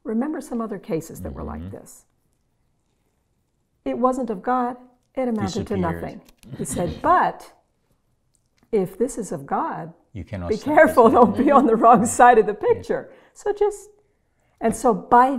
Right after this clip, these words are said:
Speaker 1: that, the Holy Spirit was able to use this, this individual to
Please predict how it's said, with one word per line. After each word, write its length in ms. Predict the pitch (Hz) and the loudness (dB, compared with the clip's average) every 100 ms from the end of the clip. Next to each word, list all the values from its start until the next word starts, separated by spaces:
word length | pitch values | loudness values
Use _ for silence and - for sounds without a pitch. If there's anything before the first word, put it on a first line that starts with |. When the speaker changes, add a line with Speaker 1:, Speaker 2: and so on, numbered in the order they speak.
| 202 | -4
Speaker 1:
that, 420 | 220 233 160 - _ _ _ - | -4 -2 -4 -8 _ _ _ -12
the 100 | 180 | -6
Holy 260 | 208 220 | -2 -2
Spirit 320 | 214 220 196 | -2 -4 -4
was 140 | 190 165 | -4 -6
able 200 | 180 185 | -8 -8
to 120 | 202 | -10
use 520 | 160 170 233 269 254 | -8 -4 -2 -2 -8
this, 340 | - 190 - - - _ - | -8 -8 -10 -20 -20 _ -8
this 200 | 202 196 | -8 -6
individual 580 | 180 170 208 - 160 147 | -8 -6 -6 -6 -8 -10
to 540 | - - 190 170 165 | -12 -6 -4 -2 -6